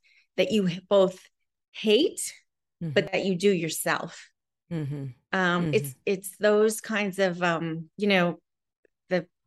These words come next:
Speaker 1: what is it? The C E O or the former C E O of Facebook, she talked about lean in,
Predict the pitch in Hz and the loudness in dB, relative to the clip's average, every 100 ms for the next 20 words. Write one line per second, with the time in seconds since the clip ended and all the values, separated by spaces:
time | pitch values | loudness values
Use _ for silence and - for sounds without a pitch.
0 | _ 185 190 180 135 131 151 - 185 170 | _ -8 -6 -6 -10 -10 -10 -6 -4 2
1 | 165 175 156 - 170 196 180 190 180 175 | 2 2 0 -4 -4 -4 -2 0 4 4
2 | 170 170 165 170 170 170 156 180 165 170 | 2 -2 -6 -6 -8 -6 -4 -4 0 0
3 | - 165 180 175 170 170 185 185 | 0 0 2 4 2 2 0 -4